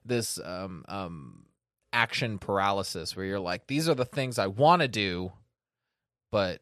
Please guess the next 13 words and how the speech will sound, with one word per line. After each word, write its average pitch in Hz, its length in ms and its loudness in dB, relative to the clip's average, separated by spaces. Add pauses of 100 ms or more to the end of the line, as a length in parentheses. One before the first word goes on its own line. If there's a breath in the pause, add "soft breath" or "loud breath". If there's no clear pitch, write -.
(160)
I 101 220 0 (240)
don't 160 360 4
know 135 640 4 (100)
if, 113 280 -2
like, 110 240 2
step - 340 2
three 120 540 -2
is 147 260 -2
correct. 160 500 0
So 117 260 4
if 117 140 2
I 117 120 4
get 131 420 2